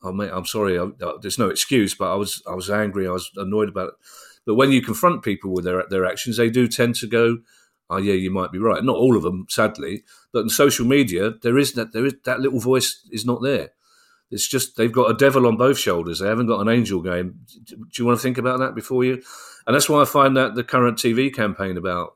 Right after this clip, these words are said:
online bullying so effective. When you see people like Son Min Hyung, you know,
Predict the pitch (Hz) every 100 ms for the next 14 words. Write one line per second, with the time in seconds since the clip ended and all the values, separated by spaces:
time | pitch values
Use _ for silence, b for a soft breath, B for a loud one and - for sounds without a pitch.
0 | - 95 92 90 90 90 85 80 92 92
1 | 90 - _ - 85 139 - - 71 -
2 | 90 95 90 - 113 101 85 _ b b
3 | b b b b 104 98 98 101 107 104
4 | 101 98 110 104 98 - - 101 95 87